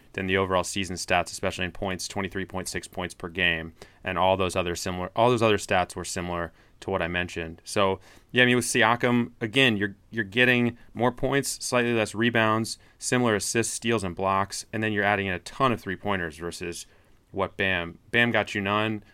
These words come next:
Siakam got you over two per game. So that's the same for me. I'm taking Siakam over Bam. And I don't know, maybe, I don't know, Steve, if there are a bunch of listeners out there who disagree with us.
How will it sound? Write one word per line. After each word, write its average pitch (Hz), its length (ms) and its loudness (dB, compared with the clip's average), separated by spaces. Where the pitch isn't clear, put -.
Siakam 104 420 2
got 95 220 0
you 95 100 -4
over 95 200 -2
two 107 200 -4
per 92 140 -8
game. 87 360 -6
So 101 280 -2
that's 123 240 0
the 143 100 -2
same 117 240 2
for 101 100 -6
me. 92 380 -2
I'm 101 100 -8
taking 117 240 0
Siakam 95 640 -2
over 113 260 4
Bam. 90 420 0
And 147 120 0
I 185 60 2
don't 214 160 0
know, 202 140 4
maybe, 170 420 0
I 120 80 2
don't 143 120 2
know, 139 100 4
Steve, 123 240 0
if 101 80 -4
there 110 120 4
are 107 40 6
a 98 40 0
bunch 104 180 0
of 101 60 -2
listeners 101 280 0
out 95 160 0
there 92 200 0
who 92 340 -6
disagree 95 400 -2
with 87 100 -6
us. 85 360 -6